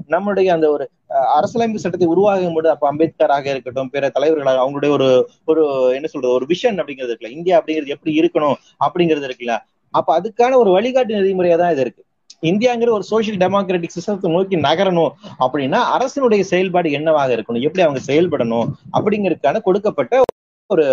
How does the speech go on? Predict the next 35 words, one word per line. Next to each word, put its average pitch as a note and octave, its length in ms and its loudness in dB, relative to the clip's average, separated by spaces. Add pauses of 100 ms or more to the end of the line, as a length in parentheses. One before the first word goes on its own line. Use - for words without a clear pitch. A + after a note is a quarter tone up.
(100)
வழிகாட்டு C#3+ 400 2
நெறிமுறை. A2+ 440 0
So - 140 -2
அந்த B2+ 220 2 (220)
டைரக்டிவ் G#3+ 360 0
பிரின்சிபிள்ஸ் E3+ 380 0
அப்படிங்கிறது C3+ 300 2
ரொம்ப A#2+ 180 0
முக்கியம். C3 380 -4 (200)
அந்த F#3+ 260 0
டைரக்டிவ் B3 440 -2
பிரின்சிபிள்ஸ்ல E3+ 600 -2 (120)
ஆர்டிகிள் F#3+ 440 0
முப்பத்தி F#3+ 400 -2
ஆறு, D#3 340 2
முப்பத்தி D3 340 -2
ஒன்பது, C#3 280 2
சாரி, G#2+ 280 -2
முப்பத்தி B3+ 360 -2
ஒன்பது F#3+ 260 2
ரொம்ப D#3 180 -2
முக்கியமான C#3 420 -2
விஷயம். G2 280 -6 (360)
ஆஹ், B2+ 480 0 (160)
அதுல E3 220 2
என்ன A#3+ 220 2
பாலிசி, A3 380 -2
அரசுங்கிறது A3+ 520 2
என்ன F#3+ 320 2
பாலிசியை G3 560 0
வந்துட்டு D#3 640 2
ஃபாலோ E3 300 2
பண்ணணும் C3 360 0
அப்படிங்கிறதுல C3 520 0 (300)
ஒண்ணு D#3+ 260 2